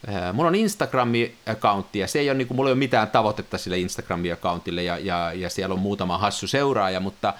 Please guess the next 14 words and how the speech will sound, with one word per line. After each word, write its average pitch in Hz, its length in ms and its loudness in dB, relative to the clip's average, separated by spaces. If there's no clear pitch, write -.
mutta 135 280 -2
mä 202 200 4
oon 196 140 2
ottanut 175 400 -2
sellaisen 151 680 0
tavan 120 300 2
harrastaa, 87 840 -2
että 135 240 -6
mä 165 120 2
yritän 180 420 0
joka 226 320 2
päivä 131 460 2
jostain 110 680 0
löytää 104 440 0